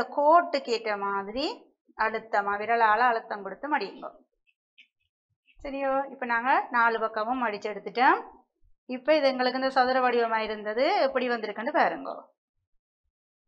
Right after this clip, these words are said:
சரியா? இப்ப இது இப்படி வந்திருக்கு. சரியா? இனி என்ன செய்ய போறோம்? இது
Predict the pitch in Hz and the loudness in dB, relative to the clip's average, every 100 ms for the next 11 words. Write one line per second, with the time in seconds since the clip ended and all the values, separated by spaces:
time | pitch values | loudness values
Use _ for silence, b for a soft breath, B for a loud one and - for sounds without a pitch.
0 | - - - 339 320 311 320 320 240 233 | -14 -12 -8 -4 0 0 0 -4 -14 -4
1 | 262 440 - - 233 302 415 - 262 170 | -2 -2 -4 -14 -10 -8 -6 -4 -4 -4
2 | 160 - - _ _ _ _ _ _ _ | -6 -12 -20 _ _ _ _ _ _ _
3 | _ _ - 311 247 254 339 403 392 302 | _ _ -6 -2 0 0 0 0 0 -2
4 | 254 254 240 240 240 240 247 247 _ _ | 0 -2 0 -2 -4 -6 -12 -18 _ _
5 | _ _ 302 | _ _ -4